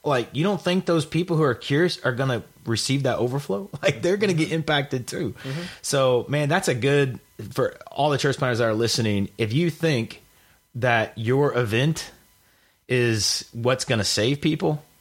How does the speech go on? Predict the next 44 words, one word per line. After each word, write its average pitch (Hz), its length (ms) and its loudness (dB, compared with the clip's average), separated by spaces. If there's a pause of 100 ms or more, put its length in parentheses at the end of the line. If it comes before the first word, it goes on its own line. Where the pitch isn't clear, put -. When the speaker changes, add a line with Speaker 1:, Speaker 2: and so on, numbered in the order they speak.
(120)
Speaker 2:
Yeah. 104 120 -6
Speaker 1:
like, 104 220 2
just 120 160 -4
don't 131 180 0
do 131 100 2
the 117 160 2
event. 127 300 -2 (440)
Speaker 2:
Well, 139 300 0
you 180 100 0
know, 147 100 2
Speaker 1:
<laughs> - 20 2
'Cause 123 80 0
it's 131 80 0
Speaker 2:
like, 120 140 2
Speaker 1:
not. 120 340 0
It's 104 120 -6
the 139 60 2
Speaker 2:
God's, 165 200 2
Speaker 1:
Spirit. 123 260 0 (220)
Speaker 2:
I 135 60 -4
mean, 131 200 2
it, 123 240 -2
like, 120 360 -2
remember, 123 460 -2
like, 113 320 -2
you 131 100 -6
know, 110 380 -4 (320)
I 117 80 -4
know 127 240 0
this 113 280 -2
parable 123 520 -2
is 110 120 -6
in 110 60 -4
the 107 80 -4
context 110 580 -4
of 101 220 -6
Judgment 107 400 -4
Day, 101 220 -2
but, 101 120 -8
you 101 80 -8
know, 101 180 -6 (180)
Peter 113 180 -6
talks 104 320 -6
about, 101 340 -6